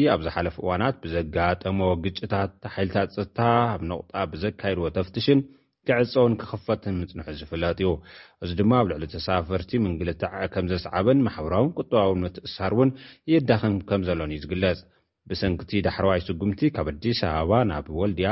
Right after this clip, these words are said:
ዋግኽምራን ካልኦት ከባብታትን ዝግበሩ ጉዕዞታት ዘዕንቅፍ ኮይኑ፣ ነቲ ኣብቲ ሃገር ኣጋጢሙ ዘሎ ቁጠባዊ ቅልውላው ድማ ከጋድዶ ከም ዝኽእል እዩ ስጋኣተን ጸላልዩ ዘሎ። ኣብ መወዳእታ ቤተ ክርስቲያን ኦርቶዶክስ ተዋህዶ ኢትዮጵያ ኣርባዕተ ፈለስቲ ብዕጡቓት ከም ዝተቐትልዋ ኣፍሊጣ።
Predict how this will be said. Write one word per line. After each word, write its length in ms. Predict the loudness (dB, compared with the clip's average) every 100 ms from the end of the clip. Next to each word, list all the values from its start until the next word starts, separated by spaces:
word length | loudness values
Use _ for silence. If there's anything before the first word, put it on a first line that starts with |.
| 2
ዋግኽምራን 600 | 2 -2 -4 -4 -4 -4
ካልኦት 320 | -4 -4 -6
ከባብታትን 680 | -4 -2 -2 2 2 4 2 0 -16 -20 -6
ዝግበሩ 440 | -2 0 4 4 4
ጉዕዞታት 540 | 0 0 2 2 0
ዘዕንቅፍ 440 | 0 -2 -2 -4 -2
ኮይኑ፣ 240 | 2 4 4
ነቲ 200 | 2 -2 -6
ኣብቲ 220 | -4 -4 -4
ሃገር 300 | -6 -2 -2
ኣጋጢሙ 460 | -2 0 0 0 0
ዘሎ 260 | 2 2 2 -2
ቁጠባዊ 440 | -4 -8 0 2 2
ቅልውላው 420 | 0 0 2 2 4
ድማ 180 | 4 4 2 -6 _ _
ከጋድዶ 500 | 0 4 6 4 4 2
ከም 200 | 2 0
ዝኽእል 320 | 0 -2 -4 -4
እዩ 100 | -6
ስጋኣተን 540 | -8 -6 -6 -2 -4
ጸላልዩ 360 | -2 -2 0 2
ዘሎ። 200 | 4 6 4 0
ኣብ 140 | 4 6
መወዳእታ 480 | 6 6 2 0 -2 -2
ቤተ 240 | 0 0
ክርስቲያን 460 | 0 -2 0 0 0
ኦርቶዶክስ 520 | 0 2 2 0 -2
ተዋህዶ 340 | 2 4 4 2
ኢትዮጵያ 380 | 0 -2 0 2
ኣርባዕተ 380 | 2 2 0 0 -2
ፈለስቲ 340 | 0 0 -2 -4
ብዕጡቓት 480 | -2 -2 0 -2
ከም 180 | 0 -4
ዝተቐትልዋ 460 | -2 -4 -4 -4 -4
ኣፍሊጣ። 320 | -4 -4 -2